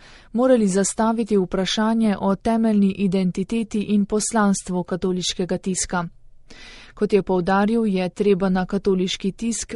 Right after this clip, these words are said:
pogledati z vidika služenja. To pa bo mogoče le, če se zastavi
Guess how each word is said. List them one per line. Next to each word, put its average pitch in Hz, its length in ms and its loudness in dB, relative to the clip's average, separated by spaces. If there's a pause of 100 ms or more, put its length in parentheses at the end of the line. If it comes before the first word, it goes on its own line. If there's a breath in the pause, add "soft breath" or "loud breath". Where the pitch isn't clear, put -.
pogledati 226 540 0
z 185 140 -4
vidika 214 460 -2 (140)
služenja. 180 540 -2 (460 soft breath)
To 208 120 0
pa 208 140 -2
bo 185 140 0
mogoče 185 540 0
le, 185 240 0
če 208 220 -4
se 190 240 -2
zastavi 202 720 -2